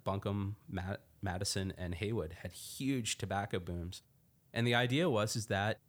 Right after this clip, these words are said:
the region's economic future was tied to tobacco.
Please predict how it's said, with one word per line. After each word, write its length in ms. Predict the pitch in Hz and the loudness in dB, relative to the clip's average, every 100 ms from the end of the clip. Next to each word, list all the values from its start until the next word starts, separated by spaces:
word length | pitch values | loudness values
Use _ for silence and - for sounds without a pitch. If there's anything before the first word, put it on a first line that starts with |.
| _ 123 | _ -4
the 140 | 113 | 0
region's 480 | 110 120 127 120 110 | 2 2 4 2 2
economic 480 | 107 110 107 117 107 | 0 2 2 0 0
future 320 | 123 131 95 | -2 -2 -4
was 140 | 92 | -4
tied 460 | - 92 95 101 107 - - | -4 -2 0 -2 -6 -12 -8
to 100 | 101 | -4
tobacco. 640 | 98 98 139 - 87 | -2 0 0 -2 -4